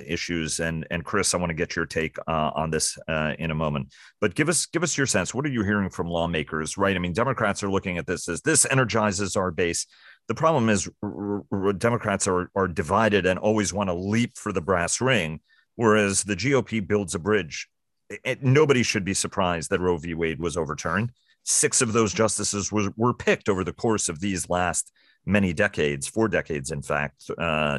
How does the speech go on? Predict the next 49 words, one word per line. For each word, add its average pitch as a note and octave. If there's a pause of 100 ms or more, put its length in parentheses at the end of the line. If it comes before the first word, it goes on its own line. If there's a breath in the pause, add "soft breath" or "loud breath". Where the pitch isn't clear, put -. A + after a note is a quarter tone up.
(120)
to, F#2+ (320 soft breath)
uh, F2+
to B2+
unwind D3
Roe E2+
versus C#2
Wade, A#1+ (380 soft breath)
uh, D2+
ultimately. D#2
And, B2+
and, C3
and C3+
that's C#3
the B2+
outcome A2
that D#2
we D2+
have, B1+ (160)
right? F#2
Uh, F2+
uh, E2+ (100)
the, E2
the F#2+
Chief -
Justice F#2+
Roberts F#2+
is E2
irrelevant F#2
to D#2
that. D2 (800 soft breath)
To A#2
be A2
nice, A2+
he'll G#2
vote G2
with F#2+
the G2
minority F#2
on D#2
the D2
court E2 (340)
while G#2+
getting A2
what G#2+
it F#2+
is G2+
he F#2+
ultimately F#2+
wants, G2+